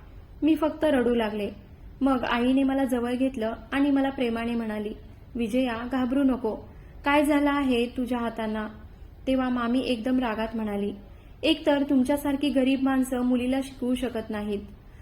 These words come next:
तर मुलीला जन्मच का देतात?" मग माझी आई म्हणाली, "हे बघा वहिनी,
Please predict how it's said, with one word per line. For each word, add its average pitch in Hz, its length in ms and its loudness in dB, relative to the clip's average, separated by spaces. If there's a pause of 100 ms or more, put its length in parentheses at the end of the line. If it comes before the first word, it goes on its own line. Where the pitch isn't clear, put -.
(280)
तर 311 200 6
मुलीला 285 360 6
जन्मच 269 420 4
का 294 100 0
देतात?" 277 340 0 (680)
मग 247 160 2
माझी 226 300 0
आई 233 140 0
म्हणाली, 240 440 -2 (300)
"हे 302 80 2
बघा 247 280 2
वहिनी, 220 340 0